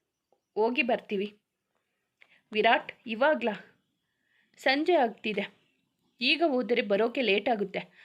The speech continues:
ಅಂದು ಸಂಧ್ಯಾ ಅವರು ಹೇಳಲು, "ಹಾ, ಇವತ್ತು ಹೋಗಿ ನಾಳೆ ಬರ್ತೀವಿ, ಇವತ್ತು ಅಲ್ಲಿ ಇರ್ತೀವಿ" ಅಂದವನ ಮಾತಿಗೆ, "ಓಕೆ, ಹೋಗಿ ಬನ್ನಿ" ಅಂದರು ಸಂಧ್ಯಾ. ವಿರಾಟ್ ಇಬ್ಬನಿ ಜೊತೆ ರೂಮಿಗೆ ಬಂದು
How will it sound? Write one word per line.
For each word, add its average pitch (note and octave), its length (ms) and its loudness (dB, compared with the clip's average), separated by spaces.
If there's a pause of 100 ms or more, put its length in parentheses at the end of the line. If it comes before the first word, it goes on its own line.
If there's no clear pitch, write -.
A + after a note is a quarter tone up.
(140)
ಅಂದು B3+ 300 0 (120)
ಸಂಧ್ಯಾ A#3+ 440 0
ಅವರು A3 220 -2
ಹೇಳಲು, A#3 460 0 (340)
"ಹಾ, A3+ 140 0 (420)
ಇವತ್ತು D#4+ 340 -2
ಹೋಗಿ G#3+ 280 0
ನಾಳೆ A3+ 300 0
ಬರ್ತೀವಿ, G#3 440 -6 (100)
ಇವತ್ತು D4+ 320 -2 (180)
ಅಲ್ಲಿ A3 340 -4
ಇರ್ತೀವಿ" A#3 420 -4
ಅಂದವನ C4 500 0
ಮಾತಿಗೆ, G3+ 460 -2 (360)
"ಓಕೆ, G3 340 -4 (100)
ಹೋಗಿ A#3 300 -2
ಬನ್ನಿ" G#3+ 280 -4 (140)
ಅಂದರು A3+ 380 -2
ಸಂಧ್ಯಾ. F#3+ 400 -2 (1700)
ವಿರಾಟ್ E4+ 420 2
ಇಬ್ಬನಿ A#3+ 420 -2
ಜೊತೆ A3 300 -6
ರೂಮಿಗೆ A#3+ 420 -2
ಬಂದು G#3 320 -2